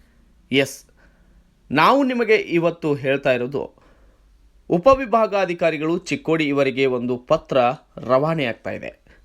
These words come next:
ಚಿಕ್ಕೋಡಿಯ ತಾಯಿ ಮತ್ತು ಮಕ್ಕಳ ಆಸ್ಪತ್ರೆಯಲ್ಲಿ ವೈದ್ಯೆಯಾಗಿ ಕೆಲಸ ನಿರ್ವಹಿಸುತ್ತಿರುವಂತಹ ವಿಜಯಲಕ್ಷ್ಮಿ ಮೊಸಳೆ ಇವರನ್ನ ಕೆಲಸದಿಂದ ವಜಾ ಮಾಡುವ ಕುರಿತು ಈಗ ಆಕ್ರೋಶ ಹೊರಹಾಕಲಾಗುತ್ತಿದೆ.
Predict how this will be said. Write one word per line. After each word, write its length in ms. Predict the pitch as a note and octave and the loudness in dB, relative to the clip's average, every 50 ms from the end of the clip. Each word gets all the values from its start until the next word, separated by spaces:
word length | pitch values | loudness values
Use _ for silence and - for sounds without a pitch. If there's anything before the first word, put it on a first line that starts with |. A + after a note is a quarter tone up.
| _ _ | _ _
ಚಿಕ್ಕೋಡಿಯ 540 | - F#3 F#3+ - A#3 A#3+ A#3+ A#3+ A3 G#3+ | -2 -2 0 4 4 4 4 4 0 -2
ತಾಯಿ 380 | G#3+ G#3+ - D#3+ D3 E3+ G3+ A3 | -2 -2 -2 0 0 0 0 -2
ಮತ್ತು 320 | G#3 G3+ F#3 F3+ - G3 | -4 -6 -8 -2 -2 0
ಮಕ್ಕಳ 280 | F3 D#3+ C#3+ - - E3+ | 0 0 -4 0 2 2
ಆಸ್ಪತ್ರೆಯಲ್ಲಿ 760 | E3 D3+ D3 - - D#3 D3 - C#3+ C#3+ C#3+ C#3 C3+ C#3+ D3+ | 4 2 2 0 -4 -8 -6 -2 -2 0 0 0 0 -2 -2
ವೈದ್ಯೆಯಾಗಿ 760 | D#3+ C3+ B2+ C3 C#3 C#3 C#3+ D3+ D#3 C#3 C3 C3 A#2+ C#3 C#3+ | 0 0 0 -2 -2 -4 -4 -2 0 2 0 0 0 -4 -4
ಕೆಲಸ 320 | C#3+ - B2+ A#2+ B2 B2 C#3+ | -2 -2 -4 -4 -2 -4 -6
ನಿರ್ವಹಿಸುತ್ತಿರುವಂತಹ 1200 | C3 B2 A#2+ A2+ A#2 A#2+ B2 A#2+ B2 - - - B2+ A2+ A2+ A2+ A2 - A2+ A2+ A#2+ D3+ E3 - - | -6 -4 -4 -4 -4 -4 -4 -4 -6 -12 -12 -10 -8 -4 -4 -4 -4 -6 -8 -2 0 2 2 2 0
ವಿಜಯಲಕ್ಷ್ಮಿ 880 | F#2 A#2+ C#3 C#3+ C#3 D#3+ F3 F3+ F3 E3 D#3 - - - D3 D3+ D#3+ D#3+ | -2 -4 -4 -2 -2 0 0 0 0 0 -4 -6 -8 -6 -2 -2 -2 -2
ಮೊಸಳೆ 520 | D3+ C3 A2 G2+ A#2 - - G3+ G#3+ G3 | -2 -4 -4 -6 -4 0 2 2 2 2
ಇವರನ್ನ 340 | E3+ D3+ C#3+ C#3 C#3+ D3 C#3 G2+ - - - - - - - - - _ _ | 2 0 0 -2 -2 -4 -4 -8 -10 -10 -16 -20 -20 -20 -20 -20 -20 _ _
ಕೆಲಸದಿಂದ 540 | - F#3 A3+ B3+ B3 D4 C4+ B3+ A#3 G#3+ E3+ F3+ | 4 4 6 4 2 -2 -4 -4 -2 0 2 0
ವಜಾ 380 | G3+ E3 C3+ C3 C3 D#3+ F3 | 2 2 0 -2 0 -2 -2
ಮಾಡುವ 340 | F#3+ G3 F#3 F3 E3+ D#3+ D3+ | -2 0 0 0 0 0 -2
ಕುರಿತು 440 | C#3+ - - D3 D#3+ E3+ E3 F#3+ F#3+ | -4 -2 -2 -2 -2 0 -2 -2 -2
ಈಗ 200 | C#3+ D3+ D3 C#3+ | 0 0 0 0
ಆಕ್ರೋಶ 720 | C3+ - - C3+ D3+ F#3+ - - A#3+ A3+ A#3 A3+ - - | -2 0 2 2 2 0 0 -2 0 0 0 0 -2 -4
ಹೊರಹಾಕಲಾಗುತ್ತಿದೆ. 1400 | B2 A2+ A#2 - D3 D#3+ E3+ D3 C#3+ A#2+ A2 - G2+ F#2 F#2 F2+ E2+ - - G2+ E2+ D#2+ - - - - - | -4 -4 -2 -2 -4 -4 -4 -4 -6 -10 -10 -8 -6 -6 -6 -6 -8 -14 -8 -6 -6 -6 -6 -8 -18 -20 -20